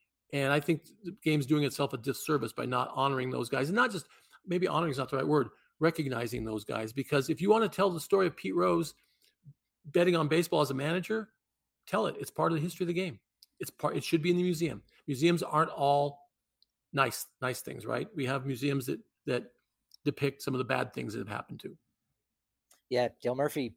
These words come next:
Speaker 2: back-to-back
Speaker 1: Yeah.
Speaker 2: M V Ps. He's one of only, like,
Speaker 1: Yeah.
Speaker 2: eleven guys to do it,
Speaker 1: Yeah,
Speaker 2: and pretty
Speaker 1: I
Speaker 2: much
Speaker 1: mean
Speaker 2: everybody on that list is a Hall
Speaker 1: Yeah.
Speaker 2: of Famer, other than
Speaker 1: Mm-hmm.
Speaker 2: Roger Maris, who's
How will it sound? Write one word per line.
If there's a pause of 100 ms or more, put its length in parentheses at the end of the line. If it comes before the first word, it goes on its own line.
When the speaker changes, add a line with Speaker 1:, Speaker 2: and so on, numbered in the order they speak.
Speaker 2:
back-to-back
Speaker 1:
Yeah.
Speaker 2:
M
V
Ps.
He's
one
of
only,
like,
Speaker 1:
Yeah.
Speaker 2:
eleven
guys
to
do
it,
Speaker 1:
Yeah,
Speaker 2:
and
pretty
Speaker 1:
I
Speaker 2:
much
Speaker 1:
mean
Speaker 2:
everybody
on
that
list (340)
is
a
Hall
Speaker 1:
Yeah.
Speaker 2:
of
Famer,
other
than
Speaker 1:
Mm-hmm.
Speaker 2:
Roger
Maris,
who's